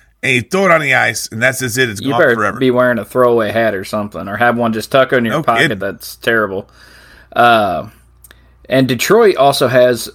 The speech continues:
Speaker 2: a tradition, too, the Red Wings. If they, they win eight in a row or something, they'll throw octopuses <laughs> out on the ice. <laughs>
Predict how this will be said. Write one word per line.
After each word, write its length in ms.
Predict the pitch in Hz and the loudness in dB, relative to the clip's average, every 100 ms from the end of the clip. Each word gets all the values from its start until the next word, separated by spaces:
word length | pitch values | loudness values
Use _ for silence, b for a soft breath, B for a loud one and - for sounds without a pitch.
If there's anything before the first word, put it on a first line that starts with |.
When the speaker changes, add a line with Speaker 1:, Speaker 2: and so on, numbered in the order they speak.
| - | -4
Speaker 2:
a 340 | 120 113 107 107 | 0 0 -2 -4
tradition, 500 | 120 117 110 113 104 | 0 2 2 -2 -4
too, 380 | - 147 117 | 0 2 2
the 120 | 104 104 | 0 0
Red 200 | 117 135 | 2 2
Wings. 480 | 110 104 107 - - B B B | -2 -4 -6 -8 -16 B B B
If 180 | - 107 | -2 0
they, 140 | 110 107 - | 0 -2 -4
they 220 | - 127 | -2 0
win 200 | 117 117 | 2 0
eight 180 | - 127 | 0 -2
in 40 | 107 | -2
a 60 | |
row 200 | 107 117 | 0 2
or 100 | 120 | 2
something, 260 | 120 131 127 | 2 0 0
they'll 100 | 110 | -2
throw 220 | 110 101 | 0 -2
octopuses 680 | 69 110 - - 127 - 117 | -2 -4 -8 -2 -2 -2 0
<laughs> 0 | |
out 240 | 127 131 - | 0 0 -2
on 100 | 151 | -2
the 180 | 165 139 | 0 0
ice. 520 | 170 156 - - - - - - | -2 -4 -8 -10 -10 -12 -20 -12
<laughs> 100 | - | -12